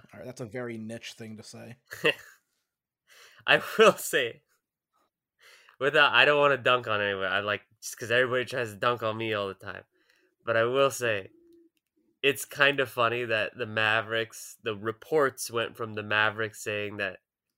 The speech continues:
Speaker 2: they were gonna do everything in their power to sign Kawhi, and four days later, they were like, "Ah, we moved on." Like
Speaker 1: <laughs> Woj was like, "Yeah, I've heard nothing."
Speaker 2: Yeah,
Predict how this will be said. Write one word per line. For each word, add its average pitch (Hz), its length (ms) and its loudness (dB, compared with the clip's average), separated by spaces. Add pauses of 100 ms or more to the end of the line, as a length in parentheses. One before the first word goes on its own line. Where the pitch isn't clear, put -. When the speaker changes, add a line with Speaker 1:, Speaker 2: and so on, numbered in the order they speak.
Speaker 2:
they 120 100 -2
were 123 100 -2
gonna 120 180 -2
do 117 140 -4
everything 113 320 -4
in 113 60 -8
their 110 100 -4
power 107 360 0
to 107 80 -6
sign 104 300 -6
Kawhi, 101 540 -2
and 98 180 -10
four 113 340 -2
days 107 300 -4
later, 107 580 -4
they 101 100 -6
were 95 80 -10
like, 113 180 -10
"Ah, 294 160 -6
we 226 140 -6
moved 135 280 -4
on." 95 280 -2 (760)
Like 107 200 0 (340)
Speaker 1:
<laughs> - 80 -8 (1080)
Woj 190 360 6
was 208 200 2
like, 190 340 4
"Yeah, 247 640 10
I've 233 180 8
heard 185 240 0
nothing." 135 480 -4 (320)
Speaker 2:
Yeah, 110 280 -2